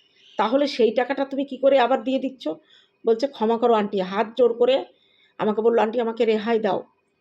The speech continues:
না হলে আমাকে হয়তো অন্য রাস্তা বেছে নিতে হবে।" আমি ওই দিদির দেড় লক্ষ, আর না হয় তোমাদের আর সবার মিলে পঞ্চাশ হাজার, আমি এই দু লক্ষ টাকা রেখে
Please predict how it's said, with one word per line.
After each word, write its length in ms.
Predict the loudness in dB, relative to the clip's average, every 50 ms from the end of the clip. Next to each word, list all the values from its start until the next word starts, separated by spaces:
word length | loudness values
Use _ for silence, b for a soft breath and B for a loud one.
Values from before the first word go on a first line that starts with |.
| _ _ _ _ _ _ -6
না 160 | -4 -4 -2
হলে 180 | 0 2 2 2
আমাকে 340 | 2 2 -2 -4 -4 -6
হয়তো 260 | -4 -4 -2 0 0 0
অন্য 200 | 2 2 0 0
রাস্তা 300 | -2 -2 -4 -2 -2 0
বেছে 240 | 0 0 0 0
নিতে 200 | -4 -4 -2 -2
হবে।" 260 | -2 -4 -4 -6 -10 -12 _ _ _ _ _ b b b b b b -4
আমি 300 | 0 0 2 2 2 0
ওই 520 | 2 2 2 2 2 2 -2 -4 -8 -10 -16 -20 -20 -20 _ _ _ _ _ _ _ _ _ _ -10 -2
দিদির 400 | -2 0 2 2 2 0 -2 -6 -18 -20 _ _ _ _ _ -20 _ _ _ _ _ _ -20 _ -20 _ 0
দেড় 180 | 2 4 4 4
লক্ষ, 300 | 2 0 0 -2 -2 0 0 0 -2 -8 -8 -4
আর 120 | -2 0
না 120 | 0 2 2
হয় 140 | 2 2 2 2
তোমাদের 360 | 0 0 2 2 2 2 2
আর 140 | 2 0 -2
সবার 380 | -2 0 0 2 2 2 2
মিলে 180 | 2 2 2 2
পঞ্চাশ 380 | 2 0 -2 -2 -2 -4 -4
হাজার, 240 | -2 0 0 0 -2 -2 -8 _ _ -20 -20 -20 _ _ -20 -20 -20 -10 -4
আমি 180 | 0 2 2
এই 60 | 2 2
দু 160 | 0 -2 0
লক্ষ 280 | 0 0 -2 -4 -8
টাকা 220 | -8 -6 -2 0 2
রেখে 260 | 2 2 2 0 -2